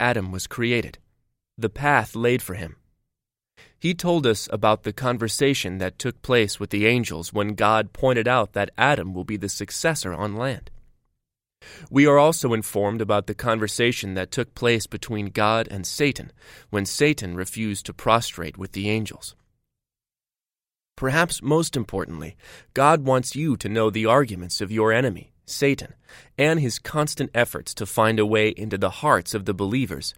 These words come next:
since the time of Adam. This verse starts with God informing the angels that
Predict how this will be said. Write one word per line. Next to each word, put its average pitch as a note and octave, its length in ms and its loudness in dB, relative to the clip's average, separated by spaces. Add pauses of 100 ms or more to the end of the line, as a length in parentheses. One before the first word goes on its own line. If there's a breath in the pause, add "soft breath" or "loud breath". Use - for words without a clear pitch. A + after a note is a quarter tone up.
since - 260 -4
the F#2+ 120 -6
time A2 400 0
of - 180 -8
Adam. - 320 -2 (1900)
This E3+ 260 2
verse B2+ 320 4
starts - 460 4
with A2 200 -2
God B2 360 4
informing A2+ 540 2
the G2+ 180 -4
angels C3 480 0
that G#2+ 160 2